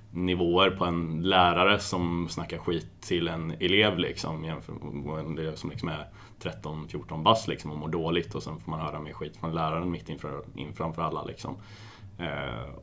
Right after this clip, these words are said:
och, eh, ja, absolut att jag, jag inte var ut-, jag var inte utomordentligt, eh, socialt begåvad, <laughs> får man väl säga, eh,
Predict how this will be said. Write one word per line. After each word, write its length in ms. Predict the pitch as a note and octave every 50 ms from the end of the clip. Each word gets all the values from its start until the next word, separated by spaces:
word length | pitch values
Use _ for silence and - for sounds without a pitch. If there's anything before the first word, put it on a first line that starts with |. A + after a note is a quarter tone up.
| -
och, 300 | - F2 E2 D#2 D2+ D#2 D2+
eh, 400 | D2+ D2+ D2+ D2+ D#2 D#2 D2+ D#2 D#2+ - - -
ja, 340 | - D3+ A#2 G#2 F#2+ G2+ G2
absolut 360 | - - G2+ F2+ F2 F2+ - F#2+
att 120 | F#2 -
jag, 560 | G2 G2 F#2+ F#2+ F#2 F#2 F#2 F#2 F#2 F#2 -
jag 180 | F2+ F#2 F#2 F2+
inte 600 | F2+ E2+ - - - E2 D#2+ D#2+ E2 E2 D#2+ D#2+
var 360 | D#2 D#2 E2 E2 E2 E2+ D#2+
ut-, 180 | F2+ E2+ D#2+ - - - - - - E2 C#2 D2+ D2+ - D2
jag 140 | E2+ F2+ F2
var 80 | F2+
inte 160 | F2+ D#2 -
utomordentligt, 880 | D2 F2 F2 - F2+ E2+ D#2+ D#2 D#2+ D#2+ D#2+ D#2+ - E2 D#2+ - - -
eh, 120 | D#2+ E2 E2
socialt 520 | E2 - - - - F2 E2 D#2+ - -
begåvad, 680 | - A#2+ - - - A2+ G#2+ G2 G#2+ A2+ B2 B2 A#2+ -
<laughs> 400 | - - - G3 A2+ - - -
får 80 | B2
man 160 | A#2 A2+ A2 G#2
väl 100 | G#2 G2+
säga, 600 | - A2 G2+ F#2+ F#2 F#2 F#2 F2+ F2+ F2+ C2+ -
eh, 160 | - - D2+